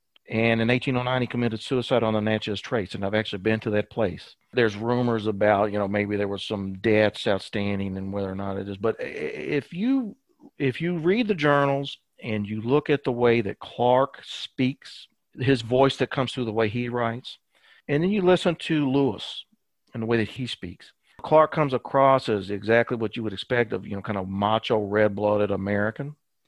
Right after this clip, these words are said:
Lewis, the first time I read it, and that, this was, I, I came to this conclusion before I even read When Winter Come, almost like a, um,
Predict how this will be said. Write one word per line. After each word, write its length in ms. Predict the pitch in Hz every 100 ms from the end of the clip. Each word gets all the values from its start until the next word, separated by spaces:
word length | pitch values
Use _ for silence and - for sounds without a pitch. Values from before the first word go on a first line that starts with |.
| _
Lewis, 800 | 117 127 156 190 - - - - - _ _ _ _
the 80 | 127
first 260 | - 156 160
time 140 | 143
I 100 | 151
read 300 | 156 165 165
it, 100 | 170
and 200 | 123 123
that, 160 | 127 143
this 180 | 147 -
was, 220 | 127 - -
I, 160 | - - 127
I 160 | 135
came 180 | 147 165
to 60 | 156
this 100 | -
conclusion 460 | 139 - 147 139
before 400 | 120 - 139 139
I 40 | 135
even 200 | 123 123
read 320 | 127 127 120
When 180 | 117 120
Winter 260 | 120 -
Come, 480 | - - 139 127 127 - -
almost 400 | 170 262 254 202
like 260 | 185 180 165
a, 340 | 156 151 143
um, 720 | 135 135 135 127 123 113